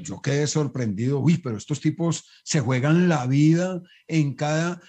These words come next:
pero fuera de eso estamos hablando segunda división, tercera división, se acaba el entrenamiento y salen y se montan en Mercedes, en, porque la gente tiene otro nivel de vida,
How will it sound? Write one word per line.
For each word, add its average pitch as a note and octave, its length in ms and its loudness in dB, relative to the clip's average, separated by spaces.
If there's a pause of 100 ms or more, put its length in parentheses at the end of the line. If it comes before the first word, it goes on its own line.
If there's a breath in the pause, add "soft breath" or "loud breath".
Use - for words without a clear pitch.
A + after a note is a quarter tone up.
(100)
pero C3+ 220 -2
fuera G#3+ 320 0
de F3 160 2
eso F3+ 160 0
estamos D#3+ 340 0
hablando C#3+ 380 0
segunda C3 440 -2
división, D3 640 0
tercera B2 400 -6
división, D3+ 540 0 (180 loud breath)
se - 180 -8
acaba D3 260 -2
el F3 80 0
entrenamiento D3 720 -4 (120 loud breath)
y D3+ 120 0
salen E3+ 420 2
y D3+ 60 4
se C3 160 -2
montan C#3 560 2 (260 loud breath)
en B2 180 -2
Mercedes, C3+ 800 -2
en, G#2+ 260 -6
porque A2 300 -8
la G#2+ 120 -4
gente B2 320 -2
tiene D#3 260 2
otro E3+ 260 0
nivel C#3+ 300 2
de F3+ 80 0
vida, F#3 340 0